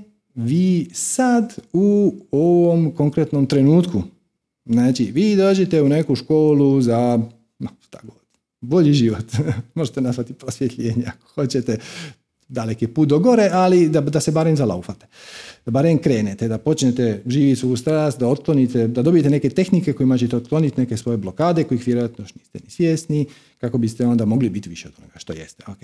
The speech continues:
znači, vi dođete da vam neko pomogne, kod nekog spiritualnog učitelja. Ovisi gdje ste. Znači, ako ste vi u sramu, krivnji i apatiji, prvi korak je da dođete do razine želje.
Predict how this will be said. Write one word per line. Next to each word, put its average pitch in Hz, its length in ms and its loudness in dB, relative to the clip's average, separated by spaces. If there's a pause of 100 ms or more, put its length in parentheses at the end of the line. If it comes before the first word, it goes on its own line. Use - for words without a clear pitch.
znači, 135 600 -4
vi 185 120 -2
dođete 165 640 2 (240)
da 156 140 0
vam 160 160 4
neko 147 220 2
pomogne, 113 440 0
kod 214 120 4
nekog 151 240 0
spiritualnog 117 560 2
učitelja. 101 460 -18 (1500)
Ovisi 285 300 4
gdje 214 280 4
ste. - 280 -6 (560)
Znači, - 300 0
ako 302 340 4
ste 254 240 4
vi 170 400 6
u 170 120 4
sramu, 175 640 4
krivnji 147 420 4
i 120 100 4
apatiji, 220 760 2 (1040)
prvi 240 340 6
korak 196 580 4
je 196 120 4
da 202 100 6
dođete 214 380 6
do 180 140 6
razine 175 360 6
želje. 175 380 4